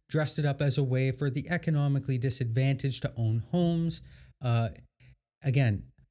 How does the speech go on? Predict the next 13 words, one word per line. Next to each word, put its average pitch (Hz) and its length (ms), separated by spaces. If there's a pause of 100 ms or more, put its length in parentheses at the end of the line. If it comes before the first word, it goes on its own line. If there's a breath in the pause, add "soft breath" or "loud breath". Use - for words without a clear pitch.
(100)
a 135 160 (300)
social 156 380
justice 165 500
goal 113 560 (320 loud breath)
to 135 240
help 170 400 (340)
get 147 300
people 143 360
to 135 380
realize 139 680
the 123 120
American 117 540
dream, 104 560